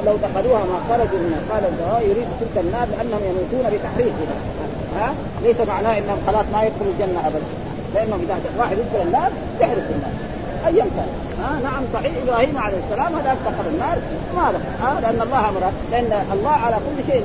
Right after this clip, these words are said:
قدير. النار تحرق، لكن الله قال للنار: "كوني بردا وسلاما على إبراهيم". هذا شيء فوق، فوق المستوى. أما أي واحد يحط إصبعه في النار، ها، كبير، صغير، حاكم، أمير، صحابي، لابد يحرق. هذا الكلام.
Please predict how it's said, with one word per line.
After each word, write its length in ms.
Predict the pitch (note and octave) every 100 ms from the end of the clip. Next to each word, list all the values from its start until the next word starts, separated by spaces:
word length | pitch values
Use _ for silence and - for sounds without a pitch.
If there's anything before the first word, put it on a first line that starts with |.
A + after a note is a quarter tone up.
| -
قدير. 200 | D4 - - - - F#3
النار 200 | C4 G3+
تحرق، 280 | D#4 A#3+ E3 - - - G3+
لكن 240 | - C4+
الله 140 | A#3
قال 200 | C4 A#3+ G#3
للنار: 200 | G3 C4 -
"كوني 200 | C4+ A#3 A#3+
بردا 240 | C#4+ C4+ B3
وسلاما 500 | A3 A3 A#3+ C4+ A3 F#3+
على 120 | F#3+
إبراهيم". 440 | F3 - - - - - - - - - - - -
هذا 160 | G#3 G#3+
شيء 200 | D4 C#4 A4+ C#4+
فوق، 140 | B3+ - -
فوق 120 | A#3+ -
المستوى. 480 | - - - - C4
أما 260 | A#3+ A3
أي 180 | C#4 C4+
واحد 200 | B3 G#3 - - -
يحط 120 | C4 B3+
إصبعه 260 | C#4+ C4+ B3
في 60 |
النار، 300 | A#3+ C4+ F4+ - - - - - - - -
ها، 100 | B3+ B3
كبير، 340 | A3+ D4+ D#4+ G#3+
صغير، 340 | G3 A#3+ D#4 D4 -
حاكم، 360 | B3+ C#4+ E4+ D4 G#3
أمير، 280 | A#3 D4+ D4+ C4+ A#3+ G3+ F#3+ F#3+
صحابي، 340 | F3+ C4+ D4 C#4 B3
لابد 280 | A#3+ B3 A3
يحرق. 140 | D3+ - - - -
هذا 100 | A3+ -
الكلام. 240 | E3+ D#3+